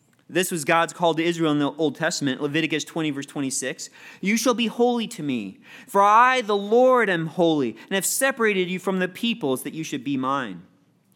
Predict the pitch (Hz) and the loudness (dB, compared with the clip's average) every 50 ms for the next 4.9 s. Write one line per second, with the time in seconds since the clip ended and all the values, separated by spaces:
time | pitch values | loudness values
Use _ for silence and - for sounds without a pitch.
0 | _ _ _ _ _ _ _ - - 170 214 240 220 214 233 247 247 233 226 202 | _ _ _ _ _ _ _ -6 2 4 4 4 4 2 0 2 2 2 0 2
1 | 160 185 175 160 - - - - - - 208 214 220 226 - 220 196 170 175 170 | 2 0 0 0 -2 -10 -16 -16 -10 -4 -2 -2 -2 0 0 -2 0 2 2 2
2 | 160 156 - - 254 262 240 196 170 160 - 214 196 190 196 202 190 208 190 - | 2 0 -4 -6 -2 0 2 2 2 0 -2 -4 -4 -4 -4 -2 -2 -4 -4 -4
3 | 196 190 - - 269 269 - - - 208 190 - - 220 196 202 214 226 220 190 | -6 -8 -6 -6 -6 -6 -6 -4 -6 -6 -6 -4 -4 -2 0 0 2 0 0 -2
4 | - 202 180 - 196 190 185 - - 208 - - - - 208 208 185 135 | -6 -8 -10 -8 -8 -6 -6 -6 -8 -8 -8 -10 -10 -10 -10 -10 -10 -12